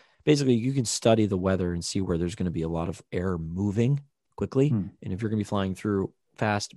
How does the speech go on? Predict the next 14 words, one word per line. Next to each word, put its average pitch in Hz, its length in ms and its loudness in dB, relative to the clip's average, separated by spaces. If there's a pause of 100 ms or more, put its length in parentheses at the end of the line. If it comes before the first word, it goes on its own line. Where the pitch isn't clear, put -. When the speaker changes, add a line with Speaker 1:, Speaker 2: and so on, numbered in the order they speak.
Speaker 1:
moving 110 440 2
air 80 360 -2 (760)
for 113 100 4
any 113 160 6
reason, 80 480 -4
that's - 160 -6
gonna 78 160 -8
create 65 220 -10
turbulence. - 540 -12 (2000)
So, 110 180 4
Speaker 2:
Thank 131 220 4
Speaker 1:
you 123 60 6
Speaker 2:
you. 98 60 4
Speaker 1:
know, 92 100 -2